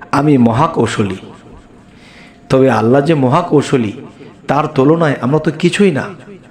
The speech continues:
তাই আল্লাহকে কখনো কৌশল করে পাওয়া যাবে না। কি করতে হবে? ভক্তি প্রেমের দেশে ডুবে যেতে হবে। ভক্তি, দেখা যায় আমরা যখন ভক্তি কথাটা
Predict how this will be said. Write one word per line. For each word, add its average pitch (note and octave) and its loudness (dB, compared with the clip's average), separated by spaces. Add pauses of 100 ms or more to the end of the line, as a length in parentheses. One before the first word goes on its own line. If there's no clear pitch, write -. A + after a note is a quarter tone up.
(880)
তাই C#3 2 (500)
আল্লাহকে D3+ 2
কখনো D#3+ -2
কৌশল C#3 0
করে E3 0
পাওয়া B2+ -2
যাবে G#2 0
না। G#2 -8 (960)
কি C#3+ 2
করতে D#3+ -2
হবে? E3+ 0 (960)
ভক্তি C3 0
প্রেমের C3 2
দেশে B2 -4
ডুবে B2 2
যেতে B2 -2
হবে। G#2 -6 (1200)
ভক্তি, C#3+ 0 (520)
দেখা C#3+ 0
যায় B2 0 (340)
আমরা B2+ 0
যখন C3+ 0
ভক্তি C3+ 0
কথাটা E3 0